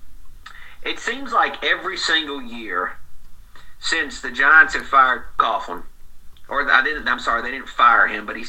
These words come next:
he stepped down. But basically, he was, he was going to be fired. I, I, I, you hate to, I hate to say that, but I mean, that, that was the,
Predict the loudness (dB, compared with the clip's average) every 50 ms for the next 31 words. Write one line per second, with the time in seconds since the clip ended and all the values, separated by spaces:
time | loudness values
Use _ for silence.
0 | -8 -10 -10 -10 -8 -6 -4 -4 -2 0 0 0 0 -2 -4 -2 2 4 6 8
1 | 10 10 10 8 6 4 2 -2 -4 -6 -6 -4 -2 0 0 2 2 0 0 -2
2 | -4 -6 -8 -8 -10 -10 -8 -2 0 2 4 4 4 4 2 0 -2 -2 -2 -4
3 | -4 -6 -4 2 4 4 4 4 4 0 -2 -2 0 0 2 2 0 0 0 -2
4 | -4 -4 -2 -2 -2 -2 -4 -4 -4 -4 -4 -4 -4 -4 -4 -6 -10 -10 -10 -12
5 | -14 -14 -14 -14 -12 -8 -4 -2 -2 -2 -2 -2 -4 -2 0 0 0 2 2 0
6 | 0 0 0 -2 -2 0 0 0 -2 -4 -4 -6 -6 -6 -6 -8 -8 -8 -8 -6